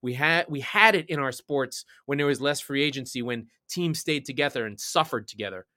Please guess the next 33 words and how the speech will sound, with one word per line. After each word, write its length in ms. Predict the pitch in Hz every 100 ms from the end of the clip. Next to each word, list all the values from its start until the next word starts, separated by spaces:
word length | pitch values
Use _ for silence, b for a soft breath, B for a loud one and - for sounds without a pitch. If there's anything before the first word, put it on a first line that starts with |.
| _ _ _
Um, 360 | 117 107 95 - _ _ -
but 200 | 131 -
Liverpool 480 | 151 170 165 156 135
have 320 | 151 151 135
that 240 | 135 127 _ _ _ _ _
institutional 760 | 208 214 160 160 165 165 - 139
strength. 380 | - 147 113 - b -
So 160 | -
they 320 | 156 196 190 170
go 240 | 170 143
on, 400 | 123 110 104 104 _ _ _ -
and 120 | 135
in 100 | 131
a 60 | 123
battle 640 | 107 - 156 170 123 101 -
of, 280 | 120 107
like, 360 | 120 113 104 - _ _ _ _ _ _
epic 380 | 175 175 175 165
proportions, 680 | 147 - 139 135 - 127 120
a 40 |
rematch 600 | 120 123 180 170 147 135
of 120 | 120
two 160 | - 160
years 280 | 139 156 147
ago 320 | 123 113 110 B B
when 320 | 120 123 120 120
the 140 | 117 123
shithousery 840 | - 165 131 139 147 135 131 120
of, 340 | - 117 107 - b b _
of 220 | 110 104
Ramos 640 | 110 123 131 123 117 - - _ _ _ _ _ _ _ _ _ _ -
took 200 | 139 135
out 280 | 117 117